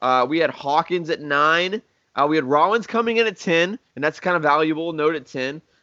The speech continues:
Uh, Titus at eleven, though. Kofi, another New Day guy, coming in at twelve. Mustafa Ali at thirteen. Good showing.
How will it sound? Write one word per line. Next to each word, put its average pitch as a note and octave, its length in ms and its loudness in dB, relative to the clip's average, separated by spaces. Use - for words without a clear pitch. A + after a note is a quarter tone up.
Uh, C#3 180 2
Titus G#3 680 2
at D#3+ 100 0
eleven, C#3+ 420 -2
though. A2 320 -8
Kofi, F#3+ 600 -4
another D3 520 0
New D#3+ 200 -4
Day D3 200 2
guy, C#3+ 200 2
coming D3+ 260 -6
in D#3 80 -6
at D3+ 100 -10
twelve. B2 340 -2
Mustafa F3 540 0
Ali F#3+ 520 -2
at - 180 -6
thirteen. F#3+ 600 -2
Good G#3+ 260 4
showing. A3 640 2